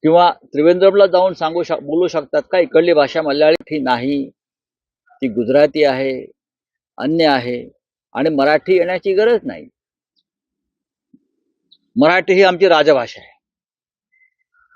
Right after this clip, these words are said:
आणि जर राजभाषा असेल तर अशा प्रकारचं वक्तव्य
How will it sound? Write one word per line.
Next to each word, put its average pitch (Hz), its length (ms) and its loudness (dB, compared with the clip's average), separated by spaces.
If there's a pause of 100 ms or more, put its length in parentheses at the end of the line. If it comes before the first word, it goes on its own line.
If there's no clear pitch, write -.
(140)
आणि 156 180 2
जर 185 160 6
राजभाषा 185 600 2
असेल 98 420 -6 (2000)
तर 175 240 6 (100)
अशा 196 300 -2
प्रकारचं 165 560 -2
वक्तव्य 127 580 0